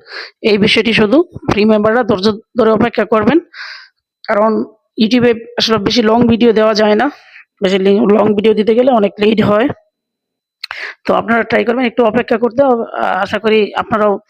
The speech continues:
আহ, ইনশাল্লাহ আস্তে আস্তে সব কিছু শিখে যাবেন। আহ, কিন্তু সময় সাপেক্ষ একটা বিষয় আর কি। তবে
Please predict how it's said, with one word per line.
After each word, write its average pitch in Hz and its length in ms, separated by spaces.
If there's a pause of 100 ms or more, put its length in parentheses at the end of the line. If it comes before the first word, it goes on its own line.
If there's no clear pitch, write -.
(460)
আহ, 175 220 (100)
ইনশাল্লাহ 196 420
আস্তে 190 300
আস্তে 202 160
সব 147 160
কিছু 214 200
শিখে 220 260
যাবেন। 208 260 (720)
আহ, 190 120
কিন্তু 247 460
সময় 220 280
সাপেক্ষ 208 400 (1080)
একটা 190 220
বিষয় 190 300
আর 202 120
কি। 262 160 (640)
তবে 214 240